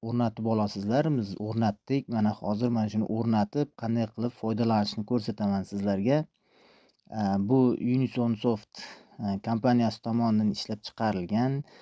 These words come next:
Ya'ni bu nima? Bu messenjer, e, ya'ni Telegramga o'xshagan bitta messenjer, lekin Telegram emas, Telegramga aloqasi yo'q buni. E, yoqishni bosamiz.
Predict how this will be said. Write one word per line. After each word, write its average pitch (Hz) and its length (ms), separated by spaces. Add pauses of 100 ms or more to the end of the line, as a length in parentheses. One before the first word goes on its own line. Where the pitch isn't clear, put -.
(440)
Ya'ni 110 240 (160)
bu 139 140 (680)
nima? 135 300 (340)
Bu 139 120
messenjer, 156 640
e, 98 340 (300)
ya'ni 107 240 (100)
Telegramga 117 720
o'xshagan 113 480
bitta 113 200
messenjer, 110 680
lekin 117 320
Telegram 117 500 (120)
emas, 123 340
Telegramga 107 560
aloqasi 98 480
yo'q 85 200
buni. 104 200 (760)
E, 107 60 (180)
yoqishni 92 480
bosamiz. 95 480